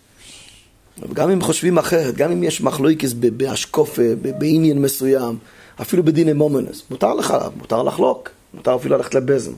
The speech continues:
מותר מ-, אבל אל, אל תוציא את זה לשנאה. בוודאי, איש ואשתו,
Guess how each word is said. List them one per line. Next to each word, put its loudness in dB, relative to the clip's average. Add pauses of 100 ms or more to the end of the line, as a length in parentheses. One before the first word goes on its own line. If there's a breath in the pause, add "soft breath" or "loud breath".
מותר -2
מ-, -4 (600 loud breath)
אבל -2 (160)
אל, 2 (1200)
אל 2
תוציא -4
את -2
זה -2
לשנאה. -6 (1040)
בוודאי, -2 (360)
איש -8
ואשתו, -2